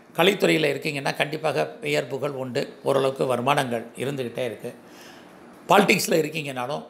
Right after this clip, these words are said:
அதுவுமே உங்களுக்கு இந்த மாதம் சிறப்பாகவே இருக்குன்னு தான் சொல்லணும். அது இல்லாம ஷேர் மார்க்கெட்ல, ரேஸ், லாட்டரியில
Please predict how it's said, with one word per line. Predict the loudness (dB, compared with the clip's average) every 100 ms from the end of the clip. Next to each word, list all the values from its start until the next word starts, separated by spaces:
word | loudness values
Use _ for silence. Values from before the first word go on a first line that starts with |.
| -6
அதுவுமே | 0 2 2 2
உங்களுக்கு | 2 2 0 2 2 0
இந்த | -2 0
மாதம் | 2 2 0 -4 -6 4
சிறப்பாகவே | 4 4 0 2 0
இருக்குன்னு | -2 -6 -4
தான் | -4 -4 -12 -10 -4
சொல்லணும். | -2 -4 -6 -18 -20 -18 -20 -20 -18 2
அது | 6
இல்லாம | 8 8 6 6 4 2 -6 -20 -20 -20 _ 2
ஷேர் | 2 4
மார்க்கெட்ல, | 0 -2 -6 -4 -6 -6 -10 _ _ _
ரேஸ், | 2 2 2 -2
லாட்டரியில | 0 0 -2 -6 -4 -6 -8